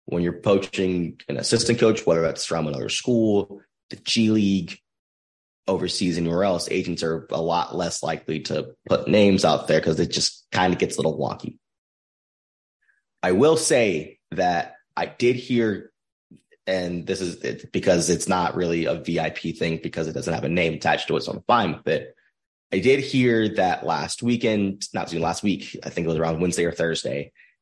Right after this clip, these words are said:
that there was a candidate on campus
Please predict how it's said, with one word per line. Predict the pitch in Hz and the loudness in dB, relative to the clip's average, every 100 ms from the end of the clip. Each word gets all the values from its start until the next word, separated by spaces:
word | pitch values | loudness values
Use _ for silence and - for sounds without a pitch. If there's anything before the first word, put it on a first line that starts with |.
| - | -4
that | 92 87 95 | -2 0 0
there | 92 | 0
was | 85 98 98 98 92 - - _ _ _ | 4 4 4 2 -2 -6 -10 _ _ _
a | 95 | -8
candidate | - 95 90 90 | -2 0 0 0
on | 90 90 85 | 0 -2 -2
campus | 127 127 131 123 - - | -2 0 0 -2 -4 -10